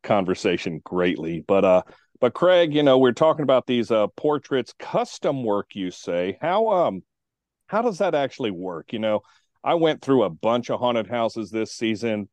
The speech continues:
Pretty much every single one of them I went to that had,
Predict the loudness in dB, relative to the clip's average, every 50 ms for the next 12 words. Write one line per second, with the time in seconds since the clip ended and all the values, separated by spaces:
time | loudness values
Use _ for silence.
0 | _ _ _ -20 -6 -4 -2 -2 0 0 0 0 -2 -2 -2 -6 -14 _ -8 -6
1 | -6 -4 -2 -4 -4 -4 -4 -6 -6 -4 -2 -2 -2 0 0 0 0 0 -2 -2
2 | -2 0 -2 -2 -2 -4 -4 -6 -8 -8 -6 -6 -4 -4 -4 -6 -6 -6 -4 -2
3 | -2 0 -2 -2 -4 -8